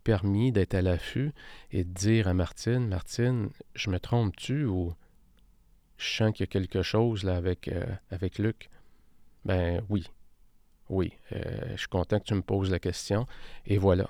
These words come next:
la porte vient de s'ouvrir, je suis rentré dedans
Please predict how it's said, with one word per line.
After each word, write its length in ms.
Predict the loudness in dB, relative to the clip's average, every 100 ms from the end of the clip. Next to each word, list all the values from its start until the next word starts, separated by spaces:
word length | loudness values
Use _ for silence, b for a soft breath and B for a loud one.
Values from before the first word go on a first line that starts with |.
| -8 -20 -8
la 160 | -2 -2
porte 300 | 0 -2 0
vient 140 | 0
de 40 | 0
s'ouvrir, 640 | 0 2 2 2 2 0 -2
je 100 | -2
suis 280 | 2 2
rentré 360 | 4 2 2 0
dedans 360 | 0 2 2